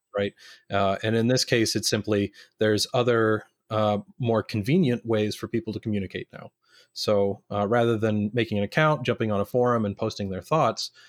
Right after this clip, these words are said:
uh, a lot of people find it easier. It's just, "Hey, I'm gonna make a Discord, and, uh, that's gonna be the place to go for all of the discussion of this game." And that's fine, but it really does take a hit to discoverability.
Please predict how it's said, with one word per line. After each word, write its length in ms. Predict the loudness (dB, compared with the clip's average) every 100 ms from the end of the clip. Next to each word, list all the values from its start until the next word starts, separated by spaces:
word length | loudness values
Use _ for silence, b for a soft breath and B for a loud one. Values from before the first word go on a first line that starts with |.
| b -4
uh, 140 | -2
a 80 | 2
lot 200 | 2 2
of 80 | 0
people 220 | -2 -2
find 220 | 0 0
it 120 | 0
easier. 420 | 2 2 2 2 0
It's 220 | -4 -6
just, 240 | -4 -4
"Hey, 140 | -2 0
I'm 100 | 2
gonna 100 | 2
make 200 | 2 0
a 100 | 0
Discord, 680 | 0 0 0 2 2 0 -2
and, 380 | 0 0 0 -2
uh, 220 | -2 -2 -2 _
that's 180 | -2 0
gonna 160 | -2
be 120 | 0 0
the 80 |
place 280 | 0 0 0
to 100 | -2
go 300 | 0 -2 -4 -12 B B
for 480 | -6 0 2 2 0
all 200 | 0 2
of 80 | 2
the 80 | 0
discussion 500 | -2 0 0 0 -2
of 240 | -2 -4 -2
this 120 | -2
game." 300 | -2 -10 -18 _ _ _ _ _ -2
And 380 | 2 2 0 -4 _
that's 200 | -2 0
fine, 360 | 2 2 4 2
but 160 | 2
it 100 | 0
really 220 | 2 2 2
does 240 | 2 0
take 180 | -2 -2
a 60 |
hit 240 | 0 -2 -2
to 300 | -2 0 -2
discoverability. 880 | -4 -4 -4 -4 -2 0 2 2